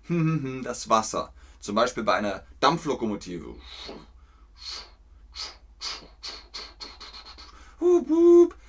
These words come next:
Da ist ein Kessel, da kommen Kohlen rein und der Kessel kocht das Wasser. Sehr gut,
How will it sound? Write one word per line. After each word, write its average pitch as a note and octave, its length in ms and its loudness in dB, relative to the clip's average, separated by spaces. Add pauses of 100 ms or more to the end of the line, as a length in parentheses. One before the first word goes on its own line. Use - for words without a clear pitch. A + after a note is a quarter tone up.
(120)
Da G#2 160 2
ist - 320 -6
ein A#2 200 -2
Kessel, G#3+ 600 2 (180)
da G#2+ 140 -2
kommen A#2 500 -2 (140)
Kohlen G#3 400 10
rein F#3 420 -4 (140)
und A2 140 -4
der G#2+ 140 -2
Kessel E3+ 600 2 (200)
kocht - 580 0 (180)
das A#2 320 -4
Wasser. - 460 -2 (160)
Sehr C3 260 4
gut, B2 320 -2